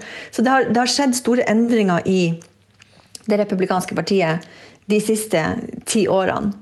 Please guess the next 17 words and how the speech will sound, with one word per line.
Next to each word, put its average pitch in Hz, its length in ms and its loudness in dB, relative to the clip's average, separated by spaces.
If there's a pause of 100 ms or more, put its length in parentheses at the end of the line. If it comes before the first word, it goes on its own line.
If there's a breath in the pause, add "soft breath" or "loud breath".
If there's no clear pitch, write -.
Eh, - 480 -6
så - 160 -2
det, 214 240 0
det 214 220 2
republikanske 220 500 0
partiet 208 240 0
vi 202 80 0
ser 202 240 0
i 196 40 -2
dag, 226 280 2
er 214 220 4
ikke 160 180 -2
det 139 140 0
republikanske 170 580 -2
partiet 165 480 0 (400)
nødvendigvis 180 800 0
som 170 240 -2